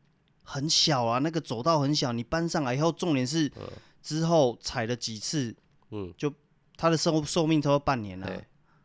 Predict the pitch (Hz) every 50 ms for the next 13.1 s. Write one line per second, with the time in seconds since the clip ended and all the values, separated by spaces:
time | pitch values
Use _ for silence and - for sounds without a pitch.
0 | - - - 90 147 143 - - 151 147 139 - - 147 123 117 113 - 117 113
1 | - 113 104 104 107 95 101 85 80 82 82 151 139 165 156 147 143 143 - 110
2 | 101 104 104 101 101 98 101 - 92 90 90 90 95 - _ _ 165 175 170 -
3 | _ - 120 110 151 147 143 127 127 120 120 117 123 113 104 104 - 117 101 90
4 | 87 110 - 92 - 139 117 - - - 160 156 143 147 147 156 151 143 151 151
5 | 156 147 120 95 87 113 107 95 85 - _ _ _ _ _ _ _ - 127 131
6 | 123 120 113 120 110 - - 107 98 - _ _ _ _ _ _ - - - -
7 | - - - - 165 - 156 131 110 98 98 107 110 113 104 95 101 98 92 101
8 | 82 65 73 - - - 170 165 165 160 165 151 147 139 131 139 151 147 139 131
9 | 143 135 135 151 151 131 123 - 101 95 - 127 120 123 120 120 110 107 - -
10 | - 135 120 120 131 113 113 - 131 110 92 98 - - - 101 98 98 - 73
11 | - - - - - _ _ - _ 156 156 165 151 - 151 156 151 165 165 143
12 | 120 92 85 90 78 135 131 151 156 - - - 160 156 160 160 147 127 127 131
13 | 135